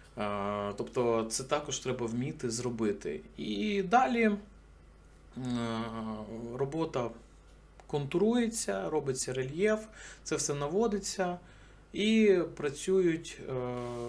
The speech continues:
хороші техніки над поверхнею, щоб поверхня також була, е, до-, досить, м, класно відполірована, не просто, е, заглазурована. Бувають спічки, е,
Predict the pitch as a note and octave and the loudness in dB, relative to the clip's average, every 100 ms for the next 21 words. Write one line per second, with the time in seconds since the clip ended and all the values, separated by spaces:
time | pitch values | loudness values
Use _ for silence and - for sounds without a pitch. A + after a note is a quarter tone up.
0 | A#2 A#2 A#2 - C#3+ C#3 - B2 A2 E3+ | -6 -6 -8 -2 -2 -2 -4 -6 -2 0
1 | A3 A3+ G#3+ - E3+ D3 D3+ D#3+ - C3 | 2 0 -6 -4 -6 -2 -2 -2 -2 -6
2 | C3 B2+ D#3+ F#3 - D#3 C#3 - C3 B2+ | -4 0 2 0 -4 -6 -4 -4 -6 -6
3 | A2 C3 D#3+ D#3+ B2+ - C#3+ C#3 B2 A#2+ | -4 0 0 0 -8 -4 -4 -2 -4 -4
4 | B2 C3 C#3 C#3 - - - - - - | -4 -2 -2 -4 -14 -20 -20 -20 -20 -10
5 | A2+ A2+ A2 A2 A#2+ C3 C#3 D3 D3+ D3 | -2 0 0 0 -6 -6 -2 2 2 0
6 | C#3 D3 - C3+ C3 - - A#2 B2 B2 | 0 0 0 -2 -4 -8 -8 -8 -6 -4
7 | B2 A#2+ A#2+ A2 - - - - - - | -4 -4 -6 -8 -14 -18 -18 -20 -20 -20
8 | - - - - - D3 D3 C#3+ C3 C3 | -20 -20 -20 -10 6 6 6 2 -2 -2
9 | C#3+ C3+ C3+ E3 F3 C#3 B2 B2+ C3+ E3+ | -2 0 2 2 2 0 -2 -2 0 2
10 | A3 - F3 D#3 C#3+ C3+ A#2+ - - - | 0 2 2 4 4 2 0 -4 -8 -8
11 | - - C3 C#3 C#3+ C#3 C#3 C#3 D#3 D#3 | -8 -4 -2 0 2 0 2 2 2 2
12 | C3+ B2 B2+ C3+ B2 A#2 - D3+ - - | 0 -2 0 2 2 0 -8 -8 -8 -6
13 | B2 A#2+ A#2 A#2 | -4 -2 -2 -2